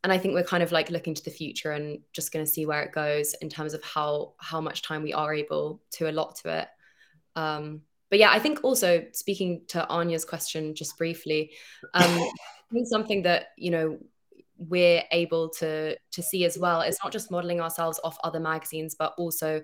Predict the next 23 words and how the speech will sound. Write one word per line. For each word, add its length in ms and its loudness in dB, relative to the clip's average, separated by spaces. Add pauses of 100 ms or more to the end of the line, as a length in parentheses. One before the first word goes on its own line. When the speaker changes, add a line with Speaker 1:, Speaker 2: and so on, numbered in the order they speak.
(420)
Speaker 1:
off, 340 -4 (120)
um, 460 -2 (160)
other 140 4
sort 240 2
of 80 -12
digital 380 -2
ventures, 580 -4
for 120 -2
example, 600 -2
using 300 -4
a 60 -6
Patreon, 680 -6
things 240 -6
like 180 -6
that, 180 2
and 140 -4
really 380 4 (160)
tapping 380 -8
into 240 -4
this 160 -4
idea 340 -2
of, 120 -6
like, 200 -4